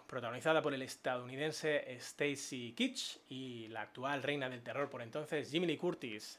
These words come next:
Seguimos a un camionero que debe transportar un gran carpa-, un car-, un gran cargamento de carne de cerdo cuando empieza a sospechar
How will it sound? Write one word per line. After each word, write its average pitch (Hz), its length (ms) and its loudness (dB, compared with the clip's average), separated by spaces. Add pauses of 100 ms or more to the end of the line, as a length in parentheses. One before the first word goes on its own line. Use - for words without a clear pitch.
Seguimos 143 440 -2
a 127 80 -2
un 123 100 -6
camionero 165 540 4 (400)
que 170 120 4
debe 214 160 4
transportar 175 720 4 (200)
un 175 180 0
gran 147 180 6
carpa-, - 360 0
un 160 180 2
car-, 156 300 6
un 170 200 2
gran 151 240 4
cargamento 135 600 0
de 107 100 -4
carne 131 340 0 (300)
de 107 220 -4
cerdo 135 340 2
cuando 135 200 -2
empieza 123 260 -2
a 117 40 0
sospechar 123 560 -4